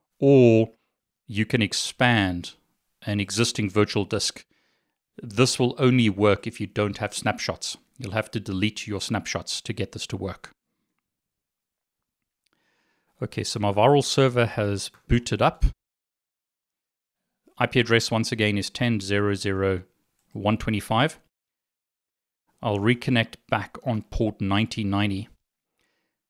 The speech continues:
Make sure that you select that option, you reuse my credentials. Under storage once again, I'm gonna click v-,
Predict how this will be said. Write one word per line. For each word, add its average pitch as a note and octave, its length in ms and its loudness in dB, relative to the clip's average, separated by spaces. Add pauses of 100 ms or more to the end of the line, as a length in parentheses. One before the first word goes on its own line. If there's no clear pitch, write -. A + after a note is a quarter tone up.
(280)
Make A2 220 0
sure D3 200 4
that C#3+ 200 0
you B2+ 60 0
select A#2 400 0
that A2 140 2
option, G#2+ 340 -4
you G2+ 260 -4
reuse A2+ 480 0
my G#2 160 0
credentials. A2 760 -6 (1500)
Under C3 160 2
storage C3 440 4
once A#2+ 220 2
again, A#2+ 320 2
I'm A2 200 -2
gonna G#2 160 -2
click - 400 -6
v-, F#2+ 260 -8